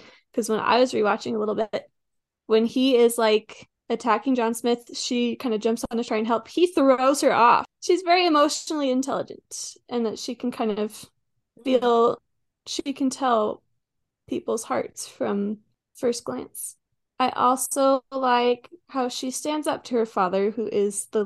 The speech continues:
Speaker 1: leader of the tribe, which also is kind of a big Disney princess thing. I'm mostly thinking of, like, Ariel. When you
Speaker 2: But
Speaker 1: go
Speaker 2: also
Speaker 1: back to
Speaker 2: Jasmine.
Speaker 1: Yes.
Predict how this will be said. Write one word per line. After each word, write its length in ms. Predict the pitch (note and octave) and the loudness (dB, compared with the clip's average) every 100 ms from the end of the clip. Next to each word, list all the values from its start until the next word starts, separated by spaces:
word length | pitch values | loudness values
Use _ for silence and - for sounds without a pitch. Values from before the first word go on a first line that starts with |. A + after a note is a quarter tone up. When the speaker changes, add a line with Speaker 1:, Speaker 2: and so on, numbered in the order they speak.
| G3+ | -2
Speaker 1:
leader 420 | G#3+ F#3+ G3 G#3+ | -4 -2 -2 -2
of 180 | A3+ - | -6 -8
the 80 | A3+ | -10
tribe, 400 | - G3+ F#3+ G#3+ - | -6 -2 -2 -4 -6
which 200 | D4 - | -10 -6
also 340 | F4 E4 - D#4+ | -4 -4 -4 -6
is 140 | C#4+ | -6
kind 200 | - C4 | -6 -4
of 80 | B3+ | -2
a 60 | A3+ | 0
big 340 | A3 G#3 - _ _ _ _ _ _ _ - | 0 0 -4 _ _ _ _ _ _ _ -8
Disney 420 | A#3+ A#3+ A#3 A3+ | -4 -4 -4 -6
princess 440 | A3+ A3+ A3+ A#3 | -4 -4 -4 -6
thing. 440 | - A3 A3 A3 - _ _ _ - | -4 -2 0 -2 -6 _ _ _ -4
I'm 160 | C4 | 0
mostly 260 | E4 F4+ D#4+ | 2 2 0
thinking 280 | D4+ C4+ B3 | -2 -4 -4
of, 60 | A3+ | -2
like, 200 | G#3 - | -2 -2
Ariel. 640 | G3 G3+ G#3 G#3 G#3+ G#3 _ _ _ _ | -2 0 0 0 -2 -6 _ _ _ _
When 200 | - A#3+ | -4 -2
you 100 | C4 | 0
Speaker 2:
But 60 | B3+ | 2
Speaker 1:
go 60 | C#4 | 2
Speaker 2:
also 140 | B3+ | 4
Speaker 1:
back 100 | B3+ | 2
to 0 | |
Speaker 2:
Jasmine. 520 | - D#3+ F3 F#3 C#4 - _ _ - | 0 -2 -2 -4 -6 -8 _ _ -2
Speaker 1:
Yes. 640 | B3 A#3+ A#3+ - - - | 2 2 0 -6 -10 -12